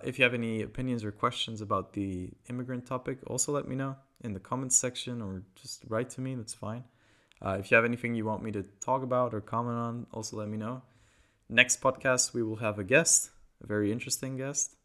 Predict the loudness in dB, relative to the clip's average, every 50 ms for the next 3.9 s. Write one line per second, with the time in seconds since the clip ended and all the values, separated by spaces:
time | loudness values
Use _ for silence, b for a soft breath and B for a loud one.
0 | _ _ -6 -6 -6 -6 -4 -4 -4 -4 -4 -4 -4 -2 0 0 0 0 0 -2
1 | -4 -6 -8 -10 -16 _ _ _ -4 -2 0 0 2 2 2 0 0 -2 -4 -4
2 | -4 -4 -4 -4 -6 -8 -10 -12 _ _ _ _ _ _ _ _ _ _ _ _
3 | _ _ _ _ _ _ -10 -8 -8 -8 -6 -6 -6 -4 -4 -6 -8 -8